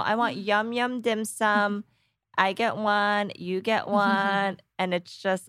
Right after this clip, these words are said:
Speaker 1: I don't know,
Speaker 2: So
Speaker 1: it's the
Speaker 2: sweet.
Speaker 1: sweetest thing. But
Speaker 2: Yeah.
Speaker 1: those are my recommendation for really good age-appropriate books for kids. How about you?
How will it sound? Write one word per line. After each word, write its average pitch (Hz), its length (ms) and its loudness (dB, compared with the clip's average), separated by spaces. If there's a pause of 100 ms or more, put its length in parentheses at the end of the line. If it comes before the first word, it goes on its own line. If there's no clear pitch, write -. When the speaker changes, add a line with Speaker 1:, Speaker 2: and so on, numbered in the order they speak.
Speaker 1:
I 185 60 -2
don't 180 140 -2
know, 147 180 -4
Speaker 2:
So - 100 -4
Speaker 1:
it's 170 120 -20
the 196 80 -10
Speaker 2:
sweet. 170 180 -20
Speaker 1:
sweetest 170 380 -6
thing. 147 260 -6
But 151 180 0
Speaker 2:
Yeah. - 60 -16 (280)
Speaker 1:
those 196 160 -2
are 233 80 2
my 180 240 2
recommendation 160 880 -2
for 147 360 0
really 151 600 -2 (600)
good 151 400 2
age-appropriate 127 720 -8
books - 480 -12
for 95 80 -10
kids. - 360 -12
How 180 60 -4
about 170 140 -2
you? 147 240 -2